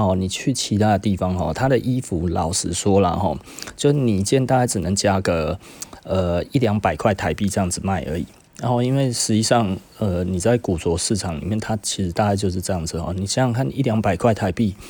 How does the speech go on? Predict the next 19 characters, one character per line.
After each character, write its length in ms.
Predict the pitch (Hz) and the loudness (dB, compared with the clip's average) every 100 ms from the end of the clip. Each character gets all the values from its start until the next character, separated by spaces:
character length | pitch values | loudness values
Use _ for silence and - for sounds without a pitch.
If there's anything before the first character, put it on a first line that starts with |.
| - - - - - | -18 -20 -8 -8 -6
两 260 | 117 98 95 | -2 -2 0
三 180 | 131 127 | 0 0
百 140 | 98 | 0
块 160 | 104 117 | 0 -2
台 180 | 95 | -2
币， 140 | 87 120 | -4 -4
顶 220 | 117 110 | -4 0
多 160 | 143 143 | 2 4
就 120 | 147 | 4
是 80 | 143 | 4
这 120 | 147 | 2
样 100 | 135 | 2
子 140 | 101 | 2
而 80 | 107 | 2
已 100 | 95 | 2
啦 80 | 73 | 0
吼。 280 | 90 92 95 | 0 0 0
因 100 | 131 | 0
为 160 | 147 | 0